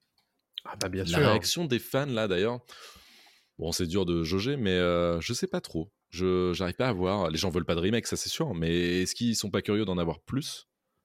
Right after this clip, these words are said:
Speaker 2: Euh,
Speaker 1: Je sais pas. En fait, je pense que les gens sont un peu, euh,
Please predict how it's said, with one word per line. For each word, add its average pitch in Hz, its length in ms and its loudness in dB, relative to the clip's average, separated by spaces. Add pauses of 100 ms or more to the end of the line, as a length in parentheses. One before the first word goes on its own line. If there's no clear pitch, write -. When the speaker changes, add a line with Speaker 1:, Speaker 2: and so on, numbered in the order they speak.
(260)
Speaker 2:
Euh, - 100 -10 (200)
Speaker 1:
Je 101 120 -4
sais 110 200 -6
pas. 110 120 -4
En 104 40 -2
fait, 160 200 0
je - 60 -12
pense 131 200 -2
que 120 120 0
les 101 180 2
gens 127 160 2
sont 107 240 -2
un 98 120 0
peu, 127 300 2
euh, 95 160 2